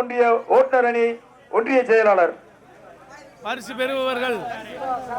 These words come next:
Speaker 2: பரிசு யாருப்பா?
Speaker 1: வாங்கப்பா, வந்து மாட்டுக்காரங்க பரிசு வாங்கி போங்கப்பா.
Speaker 2: உப்பார் வெட்டி, உப்பார் வெட்டி கௌசிக்
Speaker 1: பேர்
Speaker 2: மகாதேவ்.
Speaker 1: சொல்லுப்பா.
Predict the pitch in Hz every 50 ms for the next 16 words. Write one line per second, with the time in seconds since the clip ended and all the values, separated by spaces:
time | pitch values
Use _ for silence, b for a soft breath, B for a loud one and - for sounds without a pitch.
0 | 262 254 247 240 233 240 233 254 262 254 240 233 226 208 220 220 214 226 240 214
1 | - - - 185 214 226 240 254 277 277 226 240 254 285 277 247 254 220 202 226
2 | 220 - 233 233 208 208 220 262 294 285 240 254 247 254 214 202 269 277 285 269
3 | 254 254 247 240 226 220 214 185 160 - - - 196 240 247 247 247 254 247 240
4 | 233 233 247 269 262 269 254 247 254 247 247 254 262 254 262 262 254 254 247 247
5 | 247 247 240 240 247 254 254 247 247 269 277 277 277 262 262 202 - 262 254 240
6 | 226 214 190 175 175 170 180 - - - - - - - - - - 302 359 -
7 | - - - 359 - 311 302 - - - 294 339 359 359 349 349 339 - 349 -
8 | - 311 320 349 240 233 339 240 247 285 277 262 240 - 285 277 269 208 196 196